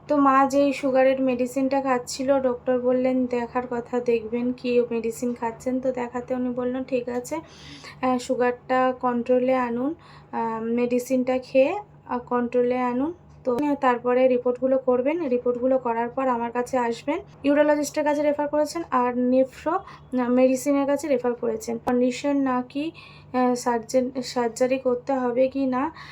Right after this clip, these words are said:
আহ, তো তারপরে রিপোর্টটা করার পর বললো এক মাসের মধ্যে, আহ, মানে সুগারটা যেহেতু হাই রয়েছে,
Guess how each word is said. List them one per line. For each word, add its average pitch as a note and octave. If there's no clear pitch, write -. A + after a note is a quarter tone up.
আহ, A#3+
তো B3
তারপরে B3+
রিপোর্টটা B3+
করার B3
পর A3
বললো B3
এক B3+
মাসের B3
মধ্যে, B3+
আহ, A#3
মানে B3
সুগারটা C4
যেহেতু C#4+
হাই B3
রয়েছে, C4